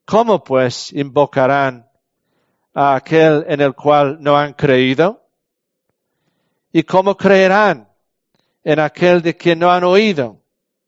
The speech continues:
¿Y cómo oirán sin haber quien les predique? ¿Y cómo predicarán si no fueren enviados?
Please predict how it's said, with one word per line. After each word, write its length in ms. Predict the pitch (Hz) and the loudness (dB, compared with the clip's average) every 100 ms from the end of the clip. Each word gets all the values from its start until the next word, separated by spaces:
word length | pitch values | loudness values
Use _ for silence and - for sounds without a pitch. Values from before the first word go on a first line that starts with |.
| _ _ _ _ _ _ _ - | _ _ _ _ _ _ _ -8
¿Y 120 | 147 | -8
cómo 460 | - 165 175 180 175 | -4 -2 0 2 0
oirán 800 | 180 160 147 143 160 143 110 _ _ _ _ _ _ _ _ _ _ _ _ _ _ _ | 0 -2 0 0 0 -2 -6 _ _ _ _ _ _ _ _ _ _ _ _ _ _ _
sin 340 | - - 147 | -14 -2 0
haber 460 | 139 131 147 151 143 | 0 0 2 2 -2
quien 240 | - 143 | 0 2
les 220 | 139 139 - | 2 0 0
predique? 680 | 160 175 220 - 123 101 _ _ _ _ _ _ _ _ _ - | 0 2 0 -2 -6 -6 _ _ _ _ _ _ _ _ _ -10
¿Y 100 | 143 | -10
cómo 360 | - 185 208 | -2 0 0
predicarán 840 | - 196 196 - 185 214 208 131 _ _ _ _ _ _ _ _ _ | 0 0 0 0 -2 0 -2 -4 _ _ _ _ _ _ _ _ _
si 240 | - - 147 | -18 -8 -2
no 160 | 160 | -2
fueren 640 | 151 156 151 151 147 139 _ _ _ _ _ _ - | -2 0 2 2 0 -6 _ _ _ _ _ _ -4
enviados? 1000 | 156 156 170 208 156 107 85 - - | -2 0 0 0 -2 -6 -10 -20 -20